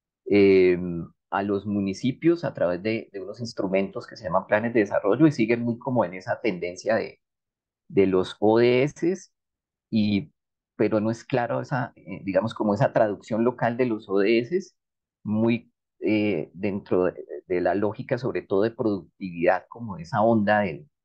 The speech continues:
de la revolución verde, donde no es clara esa, esa conexión con la, con la perspectiva ambiental.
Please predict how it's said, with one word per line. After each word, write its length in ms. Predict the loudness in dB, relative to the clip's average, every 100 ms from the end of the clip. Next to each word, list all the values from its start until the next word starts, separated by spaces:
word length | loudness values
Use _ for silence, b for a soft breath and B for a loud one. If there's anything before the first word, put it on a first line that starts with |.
| _ _
de 100 | -2
la 120 | 0 0
revolución 680 | 2 2 2 -2 -2 -2 0
verde, 320 | -2 -2 -2
donde 240 | -4 -6
no 100 | -8
es 120 | -10
clara 300 | -2 0 0
esa, 320 | -2 -2 -4 -4
esa 300 | -6 -4 -4
conexión 600 | -2 -4 -6 -4 -2 -2
con 220 | -6 -6
la, 280 | -4 -6 -8 _ _ _ _ _ _ _
con 240 | -2 0
la 140 | 2 2
perspectiva 680 | -2 -2 -6 -6 0 2 2
ambiental. 640 | 2 -2 -2 0 -2 -4